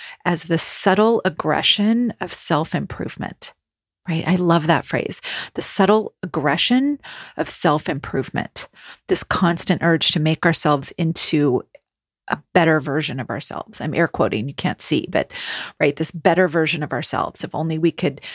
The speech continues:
be different than we are, we would be better. We could approve of ourselves then.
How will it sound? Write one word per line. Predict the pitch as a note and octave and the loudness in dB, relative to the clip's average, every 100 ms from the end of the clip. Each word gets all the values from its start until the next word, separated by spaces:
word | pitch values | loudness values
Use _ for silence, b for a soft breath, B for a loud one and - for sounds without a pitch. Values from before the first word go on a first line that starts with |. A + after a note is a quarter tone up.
| B B - _ _ _ _ D#3+ | B B -20 _ _ _ _ -4
be | F#3 E3+ | -2 -2
different | C3 G3+ G#3+ F3 C3 | 0 2 2 0 -2
than | - D3+ | -2 -4
we | D#3 - | -4 -2
are, | G#3 G3 | 2 4
we | D#3+ C#3 | 2 0
would | D3 | -4
be | D#3 D#3 | -4 -6
better. | E3 A#2+ - - | -4 -4 -2 -4
We | C#3 | -6
could | - D#3 | -4 -4
approve | - - D#3+ C#3 | -4 -2 -2 0
of | - | -2
ourselves | C3 - A#2 F#3+ - | -2 -2 -4 -4 -4
then. | - - | -4 -4